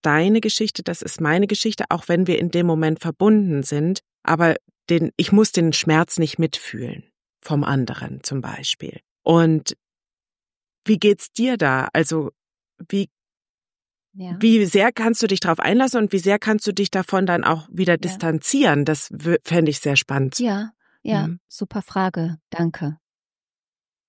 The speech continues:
Speaker 2: Also zu mir kommen hochtraumatisierte Frauen.
Speaker 1: Mhm.
Speaker 2: Und letztlich sind wir alle hochtraumatisiert.
Speaker 1: Mhm.
Speaker 2: Und am Anfang war ich wirklich absolut perplex,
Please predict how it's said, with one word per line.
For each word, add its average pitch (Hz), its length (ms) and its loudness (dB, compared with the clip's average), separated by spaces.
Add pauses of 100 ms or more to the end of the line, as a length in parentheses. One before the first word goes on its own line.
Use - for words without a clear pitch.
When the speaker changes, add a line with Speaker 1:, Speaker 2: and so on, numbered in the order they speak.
(800)
Speaker 2:
Also 208 160 2
zu 240 160 2
mir 277 160 8
kommen 240 340 2
hochtraumatisierte 202 880 0
Frauen. 226 380 0 (400)
Speaker 1:
Mhm. 180 320 2 (1500)
Speaker 2:
Und 196 380 4
letztlich 190 460 0
sind 185 220 -2
wir 175 160 0
alle 160 380 2
hochtraumatisiert. - 1080 -8 (200)
Speaker 1:
Mhm. 185 320 -2 (580)
Speaker 2:
Und 208 260 4
am 214 160 4
Anfang 254 600 2
war 220 220 4
ich - 260 -4
wirklich 226 500 0 (260)
absolut 247 920 0 (120)
perplex, - 800 -4